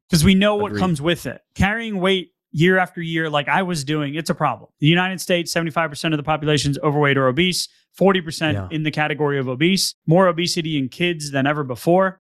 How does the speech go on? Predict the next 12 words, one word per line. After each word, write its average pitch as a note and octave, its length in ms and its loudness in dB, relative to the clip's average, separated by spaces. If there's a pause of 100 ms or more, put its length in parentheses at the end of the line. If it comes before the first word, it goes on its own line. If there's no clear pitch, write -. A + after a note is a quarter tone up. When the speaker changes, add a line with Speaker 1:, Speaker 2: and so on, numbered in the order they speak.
Speaker 1:
Right. D3+ 200 0
So - 120 -4
we're G3+ 40 2
not B3+ 140 0
Speaker 2:
Yeah. - 60 -8
Speaker 1:
saying A#3 220 0
that F3 100 2
it C#3+ 160 -4
doesn't E3 340 0
matter, E3 380 2
but E3 220 -2
it's, - 260 -2